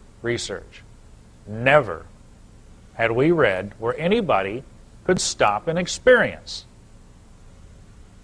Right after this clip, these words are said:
It wasn't there. So what did we have here? Was this guy off his rocker? Was it remembering properly or what? We were definitely puzzled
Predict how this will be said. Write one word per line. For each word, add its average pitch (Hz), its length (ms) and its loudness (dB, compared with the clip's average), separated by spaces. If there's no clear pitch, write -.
It 127 120 -4
wasn't 120 560 0
there. 104 260 -2
So - 160 0
what 165 220 6
did 247 120 4
we 247 140 0
have 226 300 4
here? 95 240 -6
Was 107 100 -8
this 113 160 -4
guy 117 300 4
off 120 220 4
his 120 180 -2
rocker? 127 480 4
Was 110 240 0
it 127 60 -2
remembering 127 600 0
properly 165 500 2
or 180 100 0
what? 185 280 0
We 139 160 6
were 208 120 6
definitely 156 500 4
puzzled 165 380 2